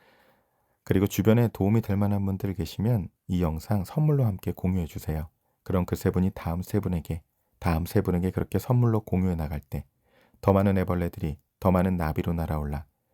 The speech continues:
이 세상이 아름다운 꽃들로 만발하는 책추남 나비스쿨의 비전을 함께 현실화해가는 첫걸음이 되시리라 믿습니다.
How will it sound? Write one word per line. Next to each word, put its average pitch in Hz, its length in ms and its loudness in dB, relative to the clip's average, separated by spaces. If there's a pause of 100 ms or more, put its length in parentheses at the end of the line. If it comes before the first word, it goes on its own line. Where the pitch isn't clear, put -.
(140)
이 90 60 -4
세상이 90 340 0
아름다운 87 400 0
꽃들로 87 360 -2
만발하는 82 560 -2 (340)
책추남 120 420 0
나비스쿨의 87 600 -2
비전을 92 500 -2
함께 123 340 0
현실화해가는 104 760 -2 (340)
첫걸음이 107 480 0
되시리라 - 460 -6
믿습니다. 76 500 -6